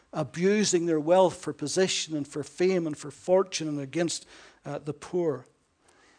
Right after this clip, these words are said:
And so James says, "Weep and howl for your miseries that are coming upon you.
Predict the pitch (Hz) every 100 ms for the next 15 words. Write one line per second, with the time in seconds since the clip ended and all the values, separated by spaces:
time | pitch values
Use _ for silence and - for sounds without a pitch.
0 | _ _ _ _ _ _ _ _ _ -
1 | - 143 - 175 165 185 208 202 175 180
2 | 170 143 135 - - - _ _ - 160
3 | 202 202 165 190 190 160 - 147 147 156
4 | 185 151 156 139 143 147 143 - 165 143
5 | 135 - 165 165 131 -